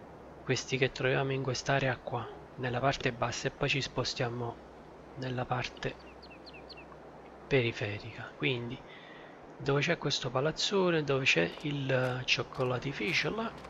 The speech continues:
si arriva qua e qua a terra. Ok, perfetto.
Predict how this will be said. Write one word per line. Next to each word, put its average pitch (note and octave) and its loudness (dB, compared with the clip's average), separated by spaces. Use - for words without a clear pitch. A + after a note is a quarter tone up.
si - 0
arriva C3 4
qua - 2
e E3 -4
qua G3 4
a - 0
terra. C3 0
Ok, F3+ 4
perfetto. - 6